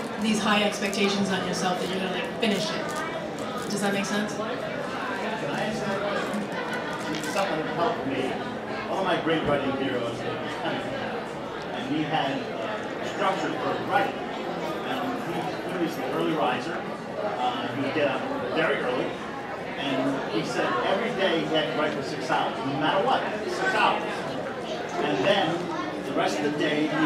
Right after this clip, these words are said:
Speaker 2: would, uh, have as much fun, laughter, and love,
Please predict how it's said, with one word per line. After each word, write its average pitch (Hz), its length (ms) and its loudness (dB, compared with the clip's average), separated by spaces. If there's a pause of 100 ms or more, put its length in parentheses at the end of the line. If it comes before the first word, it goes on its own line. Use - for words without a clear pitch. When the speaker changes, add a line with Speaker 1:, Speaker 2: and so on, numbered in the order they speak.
(120)
Speaker 2:
would, 143 140 2
uh, - 920 -2
have 156 200 4
as 139 120 0
much 123 180 2 (180)
fun, 175 240 4 (960)
laughter, 151 600 2 (320)
and - 380 -2
love, 170 280 6